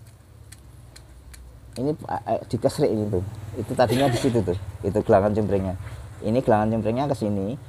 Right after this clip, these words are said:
Aslinya ini yang menghadap ke atas, ini menghadap ke atas. Ini tadi tak ginikan empuk, ke sini malah keras. Ini. Ini hanya bisa sedikit tadi mana? Ini.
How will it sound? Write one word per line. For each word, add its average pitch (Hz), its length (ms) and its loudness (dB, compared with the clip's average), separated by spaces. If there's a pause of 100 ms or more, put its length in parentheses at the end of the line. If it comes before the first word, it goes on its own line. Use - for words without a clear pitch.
(280)
Aslinya 127 400 2
ini 160 200 4
yang 127 120 0
menghadap 110 360 0
ke - 60 0
atas, 127 220 -4
ini 120 120 -4
menghadap 101 360 0
ke 76 80 -4
atas. 107 260 -4 (540)
Ini 214 200 6
tadi 147 380 6 (500)
tak 113 200 6
ginikan 175 360 4
empuk, 175 240 4
ke 151 120 -2
sini 170 200 2
malah 151 240 4
keras. 101 440 0 (200)
Ini. 107 200 0 (600)
Ini 139 160 0
hanya 131 160 4
bisa 120 240 2
sedikit 107 300 -4
tadi 107 180 -2
mana? 87 200 -6 (360)
Ini. 101 200 -2